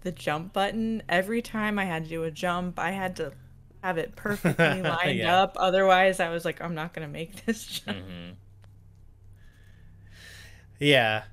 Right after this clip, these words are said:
Speaker 2: So, but I think, you know, for, like, definitely there's been certain things that have even come a long way from there, but I think,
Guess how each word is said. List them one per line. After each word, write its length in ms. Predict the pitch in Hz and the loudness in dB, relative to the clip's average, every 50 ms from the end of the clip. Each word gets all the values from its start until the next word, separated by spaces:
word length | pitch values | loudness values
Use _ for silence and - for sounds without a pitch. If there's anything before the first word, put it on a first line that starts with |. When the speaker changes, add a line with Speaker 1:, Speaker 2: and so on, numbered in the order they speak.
| - - | -16 -8
Speaker 2:
So, 180 | - - 202 | -4 -2 2
but 200 | 175 165 208 202 | 6 6 8 8
I 120 | 190 196 190 | 8 6 6
think, 340 | 196 - 196 190 180 - - | 6 6 4 4 4 2 2
you 80 | 175 | 4
know, 260 | 151 131 123 120 123 | 4 4 4 2 0
for, 280 | 127 - - 156 135 117 | -4 -4 -2 -2 -2 -2
like, 340 | - 123 135 131 117 104 - - - - - - - - - 143 | -2 -2 -2 -2 -2 -4 -12 -20 -20 -20 -20 -20 -20 -18 -8 0
definitely 640 | 127 147 156 - - 165 156 151 151 147 143 135 143 - - | 4 4 4 4 4 2 4 4 4 2 2 -2 -6 -14 -12
there's 380 | 123 123 123 120 117 113 - - | -8 -6 -6 -6 -4 -4 -4 -4
been 220 | 127 127 120 120 113 | -4 -4 -4 -4 -2
certain 500 | - - - 139 110 113 123 117 113 110 | -2 -2 -2 -4 -6 -6 -8 -8 -6 -4
things 260 | 120 117 113 113 - | -4 -4 -4 -4 -6
that 160 | 120 107 104 | -6 -6 -6
have 260 | 110 101 101 - - - | -6 -8 -10 -14 -14 -12
even 220 | - 143 127 120 117 | -12 -10 -10 -10 -8
come 180 | - - 143 | -4 -4 -4
a 60 | 143 120 | -2 -2
long 240 | 135 135 135 120 | -4 -4 -4 -4
way 140 | 117 120 120 | -4 -4 -4
from 180 | 117 - 120 110 | -6 -6 -6 -6
there, 240 | 107 110 107 104 104 | -4 -2 -4 -4 -4
but 140 | 104 104 | -4 -2
I 100 | 107 117 | -2 -2
think, 420 | - - 143 131 120 - - - | -2 -2 -4 -4 -4 -6 -14 -20